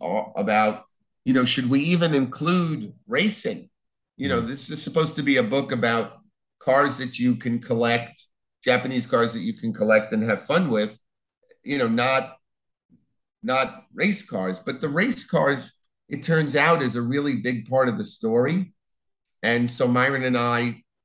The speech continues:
Speaker 1: you know, as we went through this, realized, so there's, I don't know, over a hundred competition, way more than over a hundred competition photos, um, in the book. And,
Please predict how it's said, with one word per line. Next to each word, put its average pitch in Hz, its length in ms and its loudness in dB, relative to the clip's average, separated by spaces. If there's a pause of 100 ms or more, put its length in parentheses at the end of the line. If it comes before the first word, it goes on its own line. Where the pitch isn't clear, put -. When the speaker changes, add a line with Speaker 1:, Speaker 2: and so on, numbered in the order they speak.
(160)
Speaker 1:
you 123 120 -4
know, 110 320 -4
as 120 240 -2
we 127 140 0
went 117 280 2
through 139 220 -2
this, 120 260 -4
realized, 104 880 -2 (300)
so 156 120 -4
there's, 190 600 0 (1000)
I 127 120 -2
don't 143 160 0
know, 98 200 -2
over 143 360 0
a 117 120 2
hundred 135 500 -2
competition, 123 840 -4 (420)
way 151 220 2
more 120 240 0
than 101 160 -4
over 98 320 -6
a 92 60 -4
hundred 98 340 -8
competition 98 680 -8
photos, 92 600 -6 (480)
um, 98 560 -4 (180)
in 113 140 -2
the 107 80 -2
book. 127 360 -4
And, 110 400 -2